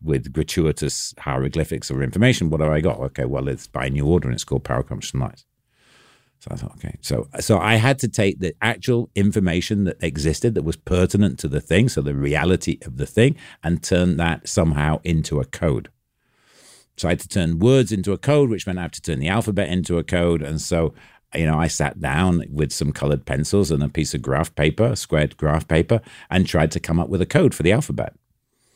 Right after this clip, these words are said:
And I thought, "Can I have, like, twenty-six colors?" And I thought, "Hmm, limitations of four color process printing, twenty-six colors, eh, it's getting a little bit sort of difficult to distinguish." I could come up with ten colors. I could come white.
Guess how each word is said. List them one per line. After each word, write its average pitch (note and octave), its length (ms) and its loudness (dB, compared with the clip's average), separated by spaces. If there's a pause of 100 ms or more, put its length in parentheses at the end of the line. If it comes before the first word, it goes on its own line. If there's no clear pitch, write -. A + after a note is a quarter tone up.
(180)
And C#2 120 0
I - 20 -2
thought, C#2+ 180 -4
"Can D#2+ 140 0
I D2+ 60 2
have, D2+ 220 0
like, D2 200 0
twenty-six D#2 520 -2
colors?" C#2+ 380 0
And C#2 100 -4
I - 20 -4
thought, C2+ 160 -6
"Hmm, C#2 300 -6 (760)
limitations A2+ 680 2
of G#2 100 0
four G2+ 240 0
color F#2+ 220 0
process F2 420 -2
printing, A2+ 460 2
twenty-six E2+ 460 -2
colors, G#2 360 2
eh, A2+ 300 0
it's G2+ 120 -8
getting G#2+ 360 -4
a A2+ 40 -4
little B2 240 0
bit A2+ 340 -2
sort G#2 180 0
of F#2+ 80 0
difficult F#2+ 380 0
to F2+ 80 0
distinguish." F#2 580 0 (720)
I F2 120 0
could C3 180 0
come D4 120 0
up F#3 60 2
with G#2+ 100 0
ten C3 300 2
colors. F#2+ 400 -4
I F#2+ 60 -4
could - 120 -14
come F2+ 220 0
white. G2 380 2